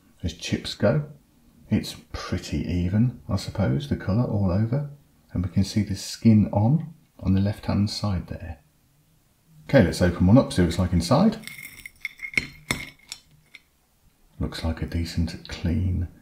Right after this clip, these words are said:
kind of mashed up potato in there. And the mush factor? The mush factor is fine. I like the way that when I pressed down, that little potato worm appeared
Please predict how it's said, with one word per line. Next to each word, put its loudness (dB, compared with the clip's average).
kind -2
of -6
mashed -2
up -12
potato -6
in 0
there. -2
And 6
the 0
mush 8
factor? 2
The -2
mush 2
factor -4
is -6
fine. -4
I -4
like 2
the -4
way 0
that -2
when 2
I 0
pressed -8
down, -2
that -4
little -4
potato -2
worm 2
appeared -2